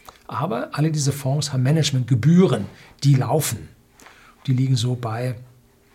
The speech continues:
zwei, zweieinhalb, die Spitze liegt bei drei Prozent. Die großen Glaspaläste und Hochflor-Teppichböden muss bezahlt werden. Und das sind die entscheidenden Prozente, die Ihnen in Ihrem Vermögensentwicklung in den exponentiellen Kurven abgehen.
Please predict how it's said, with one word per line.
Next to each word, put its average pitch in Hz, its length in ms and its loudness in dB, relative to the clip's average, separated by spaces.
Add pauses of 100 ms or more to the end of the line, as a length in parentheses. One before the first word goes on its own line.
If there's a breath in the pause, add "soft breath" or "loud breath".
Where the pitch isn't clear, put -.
(300 soft breath)
zwei, 127 300 -8
zweieinhalb, 113 760 -8 (300)
die - 60 -12
Spitze - 320 -8
liegt 113 160 -14
bei - 80 -14
drei 107 240 -10
Prozent. 151 500 -4 (480 loud breath)
Die - 60 -20
großen 113 520 -2
Glaspaläste 139 1300 -4
und 120 260 -8
Hochflor-Teppichböden 131 880 -6
muss 117 120 -12
bezahlt 135 400 -8
werden. 185 400 -2 (760 loud breath)
Und 143 200 4
das 170 220 2
sind 190 200 4
die 180 120 0
entscheidenden 190 680 0
Prozente, 160 680 0
die 139 220 -4
Ihnen 190 720 0
in 151 140 0
Ihrem 143 300 -2
Vermögensentwicklung 147 880 0
in 131 60 -2
den 143 120 -2
exponentiellen 147 560 -4
Kurven 135 300 -6
abgehen. - 400 -14